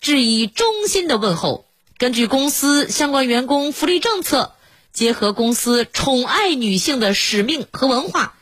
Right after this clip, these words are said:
现将三八女神节福利放假通知安排如下。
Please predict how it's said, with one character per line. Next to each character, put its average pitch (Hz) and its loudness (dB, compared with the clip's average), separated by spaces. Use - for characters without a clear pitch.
现 220 -2
将 233 2
三 330 -2
八 320 0
女 214 0
神 240 0
节 240 0
福 240 -2
利 269 0
放 277 -2
假 226 0
通 277 -4
知 269 0
安 240 -2
排 196 0
如 160 0
下。 - -2